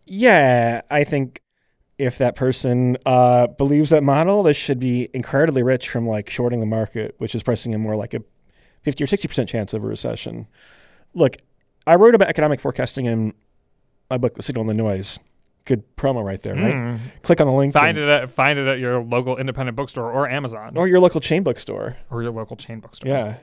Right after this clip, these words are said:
Speaker 1: I get the same royalty either way.
Speaker 2: There you go.
Speaker 1: Um, no, in, support independent bookstores, people. Uh,
Speaker 2: There you go.
Speaker 1: but first of all, there's a very, very, very long history of economic forecasts being dramatically overconfident, right?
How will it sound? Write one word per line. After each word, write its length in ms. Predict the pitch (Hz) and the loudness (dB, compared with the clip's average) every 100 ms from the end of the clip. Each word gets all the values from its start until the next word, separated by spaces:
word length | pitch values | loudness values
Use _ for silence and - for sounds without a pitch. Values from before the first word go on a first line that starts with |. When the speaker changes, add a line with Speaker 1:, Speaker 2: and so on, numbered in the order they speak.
| _ _ _ _ | _ _ _ _
Speaker 1:
I 160 | - 120 | -4 -4
get 80 | 139 | -4
the 60 | |
same 180 | 110 113 | -4 -4
royalty 220 | 113 104 | -4 -4
either 160 | 117 113 | -6 -6
way. 160 | 131 120 _ _ _ _ _ | -8 -10 _ _ _ _ _
Speaker 2:
There 280 | 117 110 107 | -18 -14 -12
you 60 | 104 | -10
go. 560 | 107 110 107 _ 165 | -10 -12 -16 _ 4
Speaker 1:
Um, 560 | 156 151 143 131 127 117 - _ _ - - | 6 8 8 6 2 -2 -8 _ _ -12 0
no, 180 | 156 151 | 2 2
in, 160 | 160 - | 0 -4
support 340 | - 165 208 208 | -8 -2 2 2
independent 300 | 165 160 127 | 2 0 -2
bookstores, 320 | 160 113 98 | -4 -6 -8
people. 320 | 98 95 - _ - - - | -12 -14 -16 _ -20 -20 0
Uh, 460 | 156 156 143 131 117 | 6 8 8 4 2
Speaker 2:
There 160 | 117 | -2
you 60 | 107 | -6
go. 180 | 113 120 - _ _ _ _ _ _ _ _ | -10 -14 -16 _ _ _ _ _ _ _ _
Speaker 1:
but 360 | 135 240 - - | 4 6 6 2
first 220 | 247 240 | 0 2
of 60 | 196 | 4
all, 100 | 160 | 6
there's 220 | 156 139 | 6 4
a 60 | 139 | 2
very, 260 | 160 190 | 4 2
very, 220 | 175 165 147 | 4 4 4
very 160 | 139 | 4
long 160 | 135 127 | 4 2
history 320 | 127 - 131 | -2 -4 -4
of 60 | 117 | -2
economic 320 | 127 123 120 | -2 -4 -2
forecasts 400 | 123 113 110 104 | -4 -2 -4 -4
being 460 | - 113 110 107 - _ _ _ _ _ _ _ | -6 -6 -4 -6 -10 _ _ _ _ _ _ _
dramatically 540 | 143 123 131 123 127 113 | -4 -2 -2 -2 -2 -2
overconfident, 640 | 107 104 98 - 104 110 - _ | -4 -6 -10 -10 -12 -12 -16 _
right? 280 | - 120 117 | -6 -4 -4